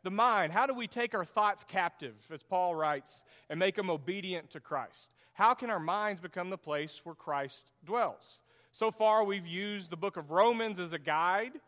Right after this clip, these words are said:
and we've looked at Paul's own journey, Romans six.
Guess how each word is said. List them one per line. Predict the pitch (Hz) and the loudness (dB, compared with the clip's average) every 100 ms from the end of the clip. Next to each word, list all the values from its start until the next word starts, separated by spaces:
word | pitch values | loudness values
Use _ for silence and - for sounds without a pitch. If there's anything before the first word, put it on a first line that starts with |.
| _ _ _ _ _ _ - | _ _ _ _ _ _ -10
and | 151 | -6
we've | 175 | 0
looked | 214 214 | 0 0
at | 165 | -8
Paul's | - 208 233 226 190 | 0 4 4 2 0
own | 190 208 202 | 0 0 -2
journey, | 139 165 196 233 233 233 | -4 -2 0 0 0 -2
Romans | 208 180 214 208 175 | 0 0 0 -6 -8
six. | - - 233 226 - - - | -8 0 2 0 -8 -16 -18